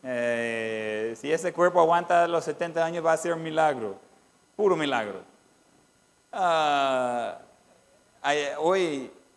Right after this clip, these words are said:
no sé si hoy, mañana o anoche, estaba comentando a Esther. Y dije, "Mire,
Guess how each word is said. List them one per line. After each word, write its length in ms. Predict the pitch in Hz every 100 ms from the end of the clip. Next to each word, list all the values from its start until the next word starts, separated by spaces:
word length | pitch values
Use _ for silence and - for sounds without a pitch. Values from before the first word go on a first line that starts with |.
| _ _ -
no 160 | 151
sé 160 | 143 165
si 140 | 156
hoy, 140 | 151 143
mañana 340 | 135 151 147
o 20 |
anoche, 380 | 127 143 - 139 - _ _
estaba 220 | 147 147
comentando 440 | 156 139 151 147
a 80 | 131
Esther. 460 | 123 - 151 139 - - _ _ _ _ _ -
Y 40 |
dije, 120 | 127 131
"Mire, 480 | 156 180 117 -